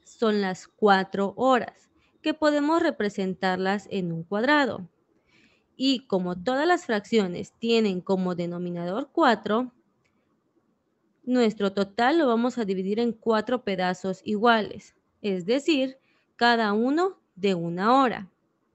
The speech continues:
La primera nos dice, un cuarto para arreglar su cuarto.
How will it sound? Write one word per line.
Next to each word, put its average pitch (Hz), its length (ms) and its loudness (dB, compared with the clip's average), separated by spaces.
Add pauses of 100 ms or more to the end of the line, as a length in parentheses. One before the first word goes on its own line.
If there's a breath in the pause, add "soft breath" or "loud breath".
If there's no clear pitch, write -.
(840)
La 262 180 2
primera 339 380 2
nos 285 240 4
dice, 196 440 -8 (100)
un 359 220 4
cuarto 392 680 4
para 302 160 2
arreglar 196 400 -2
su 208 180 -6
cuarto. - 500 -4